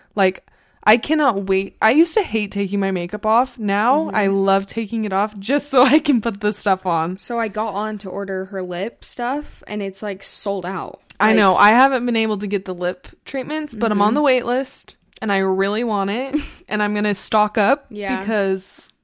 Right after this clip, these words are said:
Speaker 1: it's, I'm almost out of the glaze and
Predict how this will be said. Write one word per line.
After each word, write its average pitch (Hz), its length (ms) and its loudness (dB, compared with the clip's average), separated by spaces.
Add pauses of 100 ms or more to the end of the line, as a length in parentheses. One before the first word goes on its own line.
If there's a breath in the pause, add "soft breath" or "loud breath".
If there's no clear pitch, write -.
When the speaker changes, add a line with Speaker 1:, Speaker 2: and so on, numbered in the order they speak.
(100)
Speaker 1:
it's, - 400 -8
I'm 196 160 -2
almost 214 380 -2
out 202 400 2
of 202 260 -2
the 196 320 -2
glaze 185 640 0
and 190 580 -6